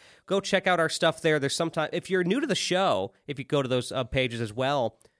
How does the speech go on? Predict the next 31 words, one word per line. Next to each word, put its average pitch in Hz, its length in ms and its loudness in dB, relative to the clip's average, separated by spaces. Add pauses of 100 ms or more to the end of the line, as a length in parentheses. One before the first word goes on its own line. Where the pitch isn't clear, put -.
we 151 120 0
have 165 160 2
little 156 180 -2
clips - 320 -2
of 143 100 -2
some 139 140 -2
of 127 100 -2
our 131 80 2
old 123 180 0
episodes. 180 540 -6
You 143 40 -8
can 135 80 -8
kinda 135 180 -4
get 135 80 -8
a - 20 -8
little 123 160 -8
taste - 480 -6
of 110 220 -4 (600)
some 226 280 -4 (120)
kinda 240 340 -4 (440)
cutesy 247 380 -4
little 233 160 0
things 226 340 -4
we, 120 220 -4
we, 127 200 -10
we've 123 160 -8
joked 120 280 0
about 107 240 0
over 104 200 -4
our 98 120 -2
past 104 420 -2